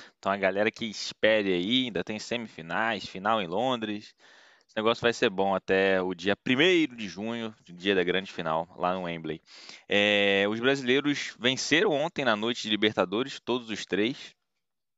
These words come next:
Depois de uma semana passada, né, de muitos percalços e de uma terça-feira onde o Fluminense venceu e o Grêmio conseguiu perder em casa pro Huachipato,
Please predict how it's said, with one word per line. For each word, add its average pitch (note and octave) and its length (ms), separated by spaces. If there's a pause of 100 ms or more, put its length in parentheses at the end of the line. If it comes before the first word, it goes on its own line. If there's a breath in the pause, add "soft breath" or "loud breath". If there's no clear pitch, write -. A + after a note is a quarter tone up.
(160)
Depois G2 400
de G2 240
uma F#2+ 140
semana F#2+ 440
passada, G2+ 600
né, F#2 100
de F2+ 120
muitos G#2 260
percalços - 840 (480 loud breath)
e G2+ 80
de G#2 100
uma A2+ 160
terça-feira A2+ 800
onde F#2+ 280
o - 20
Fluminense F#2+ 480
venceu F2 520
e F2+ 120
o F2 480 (180)
Grêmio F2+ 320
conseguiu A#2+ 640
perder F#2 340
em E2+ 80
casa E2+ 280
pro F2+ 100
Huachipato, - 540